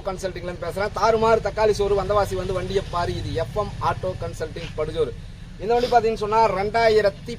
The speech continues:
பதினாறு மாடலு, எஃப் சி இன்சூரன்ஸ் ஒரு சில மாதங்கள் தான் இருக்கு. புக்கு வந்து சரண்டர் அடிச்சு அண்ணன்ட்ட ஒப்படைக்கிறேன். வண்டி இது வந்து டெலிவரி வீடியோ தான்.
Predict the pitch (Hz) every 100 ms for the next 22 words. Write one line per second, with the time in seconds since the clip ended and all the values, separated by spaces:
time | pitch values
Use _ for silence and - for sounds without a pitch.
0 | - 202 220 220 202 185 180 185 226 160
1 | 185 180 - 240 226 - 165 190 214 196
2 | 180 - 226 - - - - - 180 220
3 | - 202 185 175 165 151 185 196 185 180
4 | 190 180 175 190 196 214 - - 165 -
5 | 208 180 190 160 165 190 180 165 202 208
6 | - - 156 165 160 165 139 160 143 127
7 | 160 185 - - - - - - 170 214
8 | 233 208 190 208 180 196 240 220 196 165
9 | 165 190